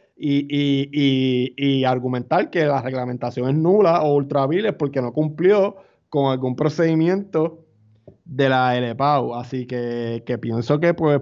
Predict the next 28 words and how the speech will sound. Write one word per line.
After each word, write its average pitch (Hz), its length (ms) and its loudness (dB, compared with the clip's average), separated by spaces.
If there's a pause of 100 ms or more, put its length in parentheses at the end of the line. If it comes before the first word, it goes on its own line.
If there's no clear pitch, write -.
pues, 117 720 -4
si 131 180 -2
le 120 140 0
iba 127 240 2
a - 20 6
decir 156 260 0
pa' 160 120 0
que 165 100 0
reglamentara, 165 1000 -2 (400)
eh, 127 360 -4
tenía 123 220 -4
que 123 80 -6
darle 139 200 2
un 156 80 -2
poquito 156 280 -2
más 160 160 0
de 151 140 0
día. 156 260 2
Mi 135 160 -2
pregunta 139 640 0
es 160 240 0 (260)
también 151 760 -6 (320)
que 143 180 0
yo 131 140 2
no 139 140 2
veo, 175 560 2 (320)
eh, 147 720 0
eh, 139 1120 -4